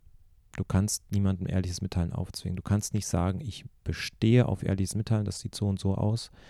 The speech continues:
Ja, weil das ist gar kein ehrliches Mitteilen, wenn du das so machst. Du kannst das Konzept des ehrlichen Mitteilens nutzen, um das ehrliche Mitteilen zu verhindern.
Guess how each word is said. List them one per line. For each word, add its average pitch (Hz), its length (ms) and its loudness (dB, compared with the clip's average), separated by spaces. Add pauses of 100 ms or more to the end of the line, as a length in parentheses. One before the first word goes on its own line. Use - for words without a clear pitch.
(1600)
Ja, 92 280 2 (1200)
weil 98 320 6
das - 280 0
ist - 180 0
gar 135 140 4
kein 92 220 2
ehrliches 87 420 0
Mitteilen, 87 360 0
wenn 90 80 2
du 92 80 -2
das 90 180 0
so 92 100 -4
machst. 101 420 -2 (1160)
Du 101 100 -2
kannst - 580 2 (160)
das - 200 2
Konzept - 460 4
des - 140 2
ehrlichen 104 420 4
Mitteilens 101 540 4
nutzen, 117 500 2
um 110 140 2
das 98 140 0
ehrliche 101 320 2
Mitteilen 90 420 0
zu - 140 -4
verhindern. 95 560 0